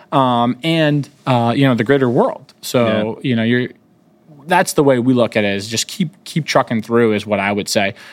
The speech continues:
Speaker 1: Um, don't, don't get discouraged at, with all the losses that come, because there's a ton of losses.
Speaker 2: Yeah, no, that's some great advice. It's, it's definitely easy to, it's easier to focus on the negative than it is the positive, and then let that actually impact the, the product that you're trying to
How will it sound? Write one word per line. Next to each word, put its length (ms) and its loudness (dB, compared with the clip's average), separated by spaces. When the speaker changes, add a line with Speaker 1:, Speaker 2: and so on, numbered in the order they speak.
Speaker 1:
Um, 420 0
don't, 260 0
don't 220 0
get 180 0
discouraged 760 0
at, 180 0
with 200 2
all 200 4
the 120 2
losses 540 0
that 200 0
come, 280 0
because 400 -2
there's 120 2
a 60 0
ton 200 -2
of 100 -4
losses. 500 -10
Speaker 2:
Yeah, 240 0
no, 160 2
that's 220 0
some 100 -2
great 220 0
advice. 400 -4
It's, 280 -6
it's 160 -10
definitely 380 -2
easy 300 -4
to, 260 -4
it's 120 2
easier 220 4
to 80 2
focus 400 0
on 120 2
the 60 2
negative 380 0
than 100 0
it 80 2
is 140 0
the 80 -4
positive, 560 0
and 160 2
then 240 -4
let 300 -4
that 160 0
actually 360 -6
impact 560 -10
the, 120 -8
the 80 -6
product 380 -6
that 140 -4
you're 100 -8
trying 340 -8
to 240 -6